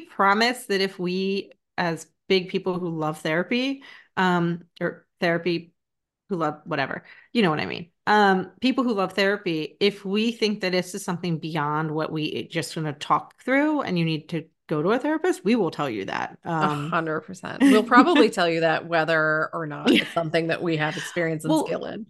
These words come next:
Speaker 1: yeah, and to be perfectly honest, we, we both love the combo of a coach and a therapist
Speaker 2: Yeah.
Speaker 1: because you can be dealing with two things. Or, I mean, oftentimes I will be dealing with the same thing, but from different angles.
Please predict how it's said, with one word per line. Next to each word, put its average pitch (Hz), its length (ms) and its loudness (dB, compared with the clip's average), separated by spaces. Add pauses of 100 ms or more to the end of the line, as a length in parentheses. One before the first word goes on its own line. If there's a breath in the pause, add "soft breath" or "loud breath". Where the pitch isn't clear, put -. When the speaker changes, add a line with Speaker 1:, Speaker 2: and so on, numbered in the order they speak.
(340 soft breath)
Speaker 1:
yeah, 269 340 4
and 233 220 4
to 247 60 -6
be 247 140 -4
perfectly 254 520 0
honest, 202 520 0
we, 214 840 2
we 196 360 0
both 196 380 0
love 175 300 0
the 175 100 -4
combo 180 580 0
of 160 240 0
a 160 80 -4
coach 165 360 -6
and 156 180 -4
a 143 40 -6
therapist 151 640 -2
Speaker 2:
Yeah. 190 160 4
Speaker 1:
because 160 220 -2
you 160 100 0
can 160 300 -4
be 156 160 -8
dealing 151 300 -2
with 143 120 -6 (140)
two 175 260 -2
things. 165 380 -2
Or, 214 320 2 (400 loud breath)
I 202 60 2
mean, 190 200 2
oftentimes 185 640 0
I 170 120 0
will 208 80 4
be 190 100 -2
dealing 160 220 0
with 147 120 -8
the 165 100 -8
same 165 340 -2
thing, 254 200 2
but - 160 0
from 185 160 0
different 170 300 -2
angles. 156 540 -4